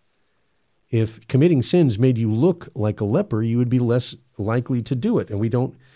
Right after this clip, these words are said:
we don't have that horror of sin, and especially sins of the flesh, which was another thing that, uh, has traditionally been, um, associated with this reading. "Lord, if thou wilt, thou canst make me clean."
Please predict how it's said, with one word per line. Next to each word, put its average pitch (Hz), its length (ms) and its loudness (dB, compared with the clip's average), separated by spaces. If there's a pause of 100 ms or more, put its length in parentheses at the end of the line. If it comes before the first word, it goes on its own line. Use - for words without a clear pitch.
(200)
we 120 60 -2
don't 131 160 -4
have 175 460 -4
that 101 300 -6
horror 117 380 2
of 110 100 -2
sin, 139 280 0
and 135 100 0
especially 202 480 0
sins 147 300 -6
of 120 80 -4
the 127 80 -2
flesh, 135 420 -8 (720)
which 156 200 2
was 147 140 0
another 151 360 0
thing 120 280 0
that, 120 240 -2
uh, 117 220 -4 (120)
has 107 240 -2
traditionally 147 500 0
been, 101 280 -2 (520)
um, 98 420 -4 (840)
associated 143 640 4
with 117 80 0
this 113 200 -4
reading. 135 460 -4 (720)
"Lord, 143 300 4
if 135 180 0
thou 131 200 2
wilt, 139 500 2
thou 117 200 -2
canst 147 540 -2
make 135 300 2
me 127 160 4
clean." 127 560 0